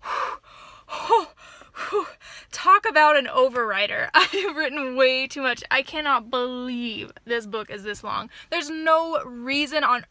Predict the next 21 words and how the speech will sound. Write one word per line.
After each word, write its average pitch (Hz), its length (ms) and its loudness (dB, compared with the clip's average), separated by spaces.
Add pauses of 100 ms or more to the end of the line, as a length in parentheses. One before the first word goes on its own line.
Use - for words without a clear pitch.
(140)
earth 269 380 2 (200)
for 269 120 -4
this 269 180 -2
book 285 200 0
to 277 80 -12
be 254 100 -6
six - 280 -8
hundred 233 280 -6
pages 208 320 -6
long. 185 340 -6 (540)
So 302 160 0
clearly, 330 400 -2
I've 262 100 -4
got 302 160 2
a 311 60 0
lot 285 160 -2
of 240 80 -14
cutting 269 320 -8
back 220 280 -8
to - 120 -14
do. 214 340 -14